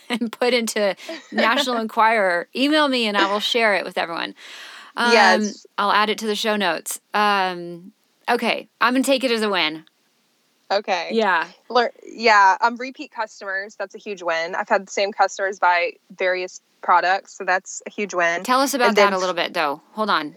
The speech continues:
Speaker 1: So you
Speaker 2: Okay.
Speaker 1: sell 'em one bag, and maybe they came from, who knows where they came from, many different
Speaker 2: Mm-hmm.
Speaker 1: places they could have come from. How do you get them to buy again?
Speaker 2: Um,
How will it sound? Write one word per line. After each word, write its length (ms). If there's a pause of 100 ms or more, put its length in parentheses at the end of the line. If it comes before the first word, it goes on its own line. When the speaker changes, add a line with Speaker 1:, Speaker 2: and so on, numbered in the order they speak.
(120)
Speaker 1:
So 520
you 60
Speaker 2:
Okay. 120
Speaker 1:
sell 220
'em 80
one 180
bag, 420
and 140
maybe 300
they 100
came 240
from, 240
who 160
knows 200
where 180
they 80
came 200
from, 380
many 220
different 280
Speaker 2:
Mm-hmm. 400
Speaker 1:
places 300
they 100
could 120
have 100
come 180
from. 300 (380)
How 140
do 60
you 60
get 100
them 120
to 60
buy 160
again? 300 (1600)
Speaker 2:
Um, 260